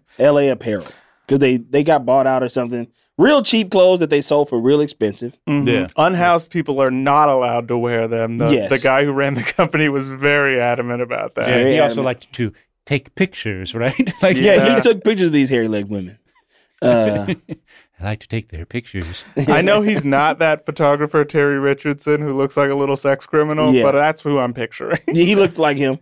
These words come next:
Speaker 3: He also looked like
Speaker 2: Yeah.
Speaker 3: a sex criminal, I think.
Speaker 1: Yeah. Wow.
Speaker 2: That's a tough one.
Speaker 1: That's t-, that's the tough one, man.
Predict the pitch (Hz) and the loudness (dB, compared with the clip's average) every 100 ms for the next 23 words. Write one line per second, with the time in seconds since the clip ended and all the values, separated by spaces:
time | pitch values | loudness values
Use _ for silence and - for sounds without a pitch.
0 | - 262 170 160 135 123 117 170 135 120 | 0 2 2 0 -4 -4 -2 0 0 0
1 | 107 - 117 110 110 131 110 90 - - | -6 -8 -8 -6 0 2 2 -2 -12 -20
2 | _ _ - - - _ 113 123 110 101 | _ _ -20 -20 -20 _ 0 2 2 -4
3 | - _ _ _ - 127 123 117 127 120 | -12 _ _ _ -8 -8 -8 -4 -2 -2
4 | 123 147 165 113 151 160 165 160 165 143 | 0 2 2 2 2 4 2 0 2 2
5 | 131 131 127 127 | 2 0 0 -4